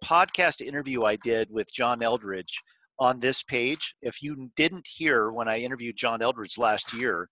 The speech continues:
he was the whole episode about a year ago. We'll post that episode on this page and you can go back and listen to it again. So we had a great conversation about what I'm about to talk about. The quote that he put in Wild at Heart was from Saint Irenaeus.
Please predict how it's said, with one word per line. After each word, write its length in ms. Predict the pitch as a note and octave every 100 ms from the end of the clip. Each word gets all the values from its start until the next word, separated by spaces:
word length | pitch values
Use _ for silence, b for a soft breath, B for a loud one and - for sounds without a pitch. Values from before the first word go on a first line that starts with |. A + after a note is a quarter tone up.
| _ -
he 120 | C#3
was 180 | D#3+ A#2+
the 100 | G2+
whole 240 | C#3 B2+
episode 420 | C#3+ B2+ - F#2+ E2+
about 200 | G#2+ G#2
a 40 |
year 200 | G#2 B2+
ago. 340 | A#2 G2 F2 F2+ b b b
We'll 140 | C3+ D3+
post 320 | - F#3 F#3+ -
that 220 | C#3+ B2+
episode 560 | C#3+ E3 - B2+ A2 G#2
on 160 | A2+
this 180 | A#2+ A#2+
page 500 | - B2+ B2 - - -
and 140 | A2+
you 80 | A#2
can 140 | D3
go 120 | B2+ A2
back 300 | A2+ A2 -
and 100 | G2
listen 260 | A2 - A#2+
to 100 | A2
it 80 | F#2
again. 380 | F2+ F#2+ F2+ F#2 B B B
So 60 | -
we 60 | A#2+
had 140 | C3
a 60 | A#2+
great 480 | G#2 A2 B2 D#3+ - _ -
conversation 680 | B2+ B2+ A#2+ C#3+ C#3+ - G#2
about 220 | G#2+ F#2+
what 120 | A#2
I'm 120 | A2
about 240 | G#2 G#2+ F#2+
to 80 | -
talk 240 | D3 -
about. 260 | A#2 F#2+ - B B -
The 80 | C3
quote 400 | - G3 A#3 A3
that 100 | E3+ D#3
he 80 |
put 300 | - E3 C#3+ -
in 140 | C3
Wild 280 | A2+ B2+ D3
at 60 | C#3+
Heart 300 | B2+ A2+ F2 _
was 100 | A2+
from 200 | - B2+
Saint 360 | A2+ - D3 - A#2
Irenaeus. 760 | A2+ C#3+ E3 B2+ D#2+ -